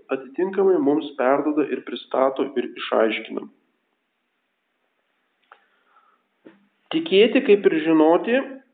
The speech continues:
reiškia laikyti tiesa kokį nors dalyką. Tikėjimas nuo žinojimo skiriasi tuo, kad žinodami mes laikome tiesa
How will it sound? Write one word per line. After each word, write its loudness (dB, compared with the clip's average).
reiškia 0
laikyti 0
tiesa 4
kokį -2
nors 2
dalyką. 2
Tikėjimas 4
nuo -2
žinojimo 2
skiriasi -2
tuo, 4
kad -2
žinodami 2
mes -2
laikome 0
tiesa 0